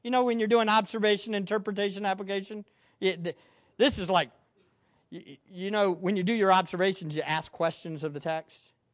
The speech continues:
You ask them to, questions of the text to see if they're answered in the text. Well, I had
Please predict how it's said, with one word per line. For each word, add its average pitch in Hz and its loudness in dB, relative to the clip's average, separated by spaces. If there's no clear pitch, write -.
You 151 -8
ask 170 -4
them 170 -8
to, 151 -4
questions 185 -4
of 165 -4
the 143 -8
text 160 -8
to 147 -14
see 165 -8
if 156 -6
they're 135 -6
answered 147 -6
in 151 -8
the 151 -8
text. 160 -8
Well, 143 -2
I 185 -2
had 139 -8